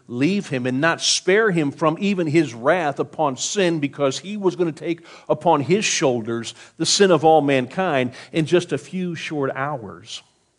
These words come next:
Can you think about the agony that maybe he went through at that moment? And how dark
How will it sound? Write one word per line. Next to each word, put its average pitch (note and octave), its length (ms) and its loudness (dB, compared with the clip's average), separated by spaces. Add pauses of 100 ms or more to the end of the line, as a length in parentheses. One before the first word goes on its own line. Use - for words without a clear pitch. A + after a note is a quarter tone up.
(1400)
Can E3 100 -6
you D#3 60 -4
think A3+ 240 0
about G3 180 -4
the - 220 -4
agony F3 480 -2
that D#3 160 -4
maybe D#3 260 -4
he D#3 280 -14
went C3+ 340 -10
through F3+ 260 -10
at C3+ 160 -10
that A#2+ 220 -10
moment? B2 440 -12 (2250)
And - 100 -14
how A2 140 -6
dark C3+ 560 -6